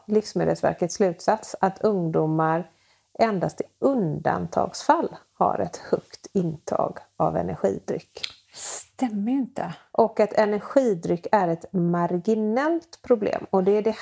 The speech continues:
Speaker 1: här då som Ann Fernhal-, Fa-,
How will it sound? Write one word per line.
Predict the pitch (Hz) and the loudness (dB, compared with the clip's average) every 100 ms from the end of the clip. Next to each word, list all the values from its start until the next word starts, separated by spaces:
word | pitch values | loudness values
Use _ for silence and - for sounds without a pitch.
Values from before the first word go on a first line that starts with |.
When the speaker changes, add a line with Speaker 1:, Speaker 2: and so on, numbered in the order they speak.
| - | 0
Speaker 1:
här | 269 269 | 2 2
då | 208 147 170 | 0 0 -2
som | - 170 160 _ | -2 0 -2 _
Ann | 196 196 196 156 156 - - _ _ _ _ - | 0 2 0 -2 -2 -4 -8 _ _ _ _ 0
Fernhal-, | 185 180 160 160 - 190 190 - - | 2 2 -2 -4 0 0 0 -4 -4
Fa-, | 196 - 214 - - | -6 2 2 2 0